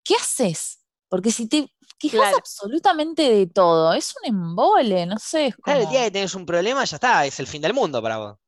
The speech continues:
Speaker 3: Es un apocalipsis.
Speaker 1: Sí.
Speaker 3: Y no es así. El apocalipsis es el apocalipsis. Y este problema de mierda que tenés vos es el problema de mierda que tenés vos. El tema que, a ver, eh, yo pienso, eh, si lo quiero analizar por ahí más psicoanalísticamente,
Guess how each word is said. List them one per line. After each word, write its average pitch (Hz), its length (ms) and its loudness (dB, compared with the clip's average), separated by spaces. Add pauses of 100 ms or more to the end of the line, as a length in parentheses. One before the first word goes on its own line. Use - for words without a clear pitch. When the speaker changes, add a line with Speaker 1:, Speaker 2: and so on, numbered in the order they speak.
(140)
Speaker 3:
Es - 100 -10
un 156 60 0
apocalipsis. 147 680 -2 (680)
Speaker 1:
Sí. 226 360 -4 (400)
Speaker 3:
Y 127 120 -14
no 165 140 -2
es 214 160 -4
así. 110 300 -14 (200)
El 113 100 -10
apocalipsis 170 600 -2
es 135 120 -12
el 139 100 -4
apocalipsis. 131 520 -2 (1120)
Y 117 180 -6
este 156 220 -6
problema 170 400 0
de 160 80 -2
mierda 208 320 0
que 175 80 0
tenés 180 160 -2
vos 302 140 4
es - 80 -4
el 151 100 -4
problema 160 280 -2
de 151 60 -4
mierda 160 160 -2
que 143 60 0
tenés 147 100 -4
vos. 226 80 0
El 214 60 -4
tema 262 180 -6
que, 185 160 -2 (640)
a 175 100 4
ver, 165 260 2
eh, 147 200 -4
yo 226 180 0
pienso, 233 540 0 (120)
eh, 82 120 -12
si 123 120 -14
lo 113 120 -4
quiero 147 140 0
analizar 127 440 -2
por 123 140 -4
ahí 135 120 2
más 127 440 -4 (160)
psicoanalísticamente, 139 1300 -2